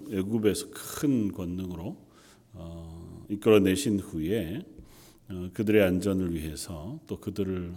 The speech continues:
생각하셔서, 어, 광야길로 인도해 내셨고, 어, 그렇게 그들이 인도되어지는 곳곳에서 하나님은,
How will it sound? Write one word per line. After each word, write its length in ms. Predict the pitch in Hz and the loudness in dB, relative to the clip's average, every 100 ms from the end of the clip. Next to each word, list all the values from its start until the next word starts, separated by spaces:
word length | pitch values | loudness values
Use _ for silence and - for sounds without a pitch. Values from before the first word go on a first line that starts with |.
| 98 | -12
생각하셔서, 1000 | - 117 107 - 90 80 147 139 113 - - - - - _ 101 | -6 -4 -4 -6 -8 -8 -8 -8 -8 -12 -20 -20 -20 -20 _ -12
어, 760 | 95 90 90 90 90 95 98 101 - - | -8 -8 -8 -10 -12 -14 -16 -18 -20 -20
광야길로 760 | - 98 104 107 107 87 73 78 | -4 2 4 4 0 -4 -6 -8
인도해 560 | 92 80 82 73 82 76 | -8 -8 -10 -10 -10 -12
내셨고, 840 | 69 71 95 92 - 76 82 170 - _ - _ _ - | -12 -12 -12 -14 -16 -14 -14 -14 -18 _ -20 _ _ -14
어, 200 | 87 87 | -12 -4
그렇게 440 | 110 107 - 117 104 | 0 0 2 2 2
그들이 480 | 113 113 110 104 | 2 4 4 4
인도되어지는 1300 | 104 110 117 110 110 107 104 107 104 95 87 101 - | 4 4 2 4 4 4 4 0 0 -2 -6 -10 -16
곳곳에서 960 | - 87 - 107 101 80 - 87 107 - - - - - - _ | -16 -8 0 0 0 -6 -4 -6 -6 -10 -18 -20 -20 -20 -20 _
하나님은, 880 | 117 110 107 107 107 107 113 - | 0 2 4 2 2 0 -4 -14